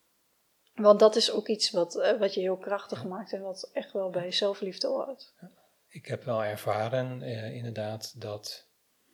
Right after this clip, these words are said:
Speaker 2: er iemand in mijn leven was, ehm, met wie ik een bepaalde, eh, verbinding heb gehad. Ehm, waarbij op een gegeven moment het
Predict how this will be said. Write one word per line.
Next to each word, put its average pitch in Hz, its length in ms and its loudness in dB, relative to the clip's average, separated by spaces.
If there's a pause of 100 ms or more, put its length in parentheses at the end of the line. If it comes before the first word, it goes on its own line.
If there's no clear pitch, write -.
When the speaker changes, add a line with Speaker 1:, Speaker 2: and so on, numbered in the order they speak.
(680)
Speaker 2:
er 127 200 -6
iemand 107 260 -8
in 101 80 -10
mijn 101 120 -10
leven 110 380 -6
was, - 640 4 (220)
ehm, 104 720 -10 (240)
met 120 200 -12
wie 107 160 -8
ik 101 120 -12
een 101 260 -10 (720)
bepaalde, 101 500 -6
eh, 104 500 -12
verbinding 123 540 -2
heb 143 140 -6
gehad. 135 580 -8 (1080)
Ehm, 113 320 -16 (240)
waarbij 113 640 0
op 104 100 -6
een 107 60 -10
gegeven 104 440 -6
moment 123 200 -4
het - 380 -10